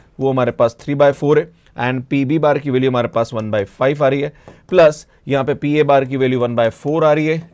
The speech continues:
and ये आएगी हमारे पास फ़ोर बाय फ़ाइव। बेटा जब इसको सॉल्व करेंगे तो ये आएगा हमारे पास थ्री बाय ट्वेंटी प्लस फ़ोर बाय ट्वेंटी that is equal to seven by twenty हमारे पास यहाँ पे क्या हो जाएगी, प्रोबेबिलिटी हो जाएगी। तो ये प्रोबेबिलिटी किसके निकली, they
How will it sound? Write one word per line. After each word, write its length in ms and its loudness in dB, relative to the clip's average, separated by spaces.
and 160 -6
ये 120 -2
आएगी 220 -2
हमारे 240 -2
पास 300 -2
फ़ोर 160 -6
बाय 200 -2
फ़ाइव। 380 0
बेटा 140 4
जब 120 0
इसको 200 -8
सॉल्व 300 -2
करेंगे 300 -2
तो 140 -8
ये 100 -2
आएगा 220 0
हमारे 220 -2
पास 380 -2
थ्री 180 -6
बाय 240 0
ट्वेंटी 600 -6
प्लस 480 -2
फ़ोर 320 -4
बाय 200 2
ट्वेंटी 340 -8
that 160 0
is 100 -2
equal 240 -4
to 140 -4
seven 360 -4
by 120 2
twenty 300 -6
हमारे 200 -4
पास 240 -4
यहाँ 140 -8
पे 100 -10
क्या 120 -4
हो 40 -6
जाएगी, 340 -6
प्रोबेबिलिटी 400 -4
हो 80 -8
जाएगी। 200 -10
तो 120 -8
ये 140 -4
प्रोबेबिलिटी 340 -2
किसके 200 -6
निकली, 300 -6
they 140 0